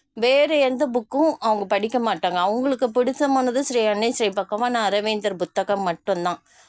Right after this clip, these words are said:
அதை படிக்க படிக்க அவங்க அதுலயே லைக்கியமாயிடுவாங்க. நிறைய வாழ்க்கை தத்துவம், நிறைய விஷயங்களை அவங்க புத்தகத்தின் மூலம் அறிஞ்சிருக்காங்க.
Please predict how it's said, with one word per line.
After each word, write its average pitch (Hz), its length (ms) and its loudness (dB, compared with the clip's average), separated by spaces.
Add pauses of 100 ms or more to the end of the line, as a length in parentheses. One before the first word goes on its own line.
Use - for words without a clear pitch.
அதை 233 240 0
படிக்க 262 420 0
படிக்க 269 400 0
அவங்க 226 360 2 (140)
அதுலயே 247 320 0
லைக்கியமாயிடுவாங்க. 202 1040 0 (1300)
நிறைய 240 580 0
வாழ்க்கை 226 560 2 (380)
தத்துவம், 196 580 -2
நிறைய 202 440 0
விஷயங்களை 202 600 -2
அவங்க 190 420 -2
புத்தகத்தின் 196 640 -4
மூலம் 180 380 -2
அறிஞ்சிருக்காங்க. 175 760 -2